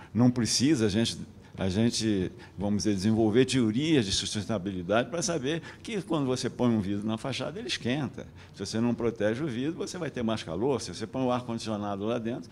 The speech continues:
o ar-condicionado vai ser mais caro. Então, é, o,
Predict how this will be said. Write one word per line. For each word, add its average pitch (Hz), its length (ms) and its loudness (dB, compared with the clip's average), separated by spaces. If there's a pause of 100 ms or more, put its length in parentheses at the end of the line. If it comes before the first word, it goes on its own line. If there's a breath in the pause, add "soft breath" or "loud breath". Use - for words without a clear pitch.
(160 loud breath)
o - 60 -10
ar-condicionado 110 460 -4
vai 101 120 -4
ser 101 140 -8
mais 85 240 -6
caro. 110 400 -4 (440 loud breath)
Então, 233 440 -8 (260 loud breath)
é, 151 300 -2
o, 110 280 -2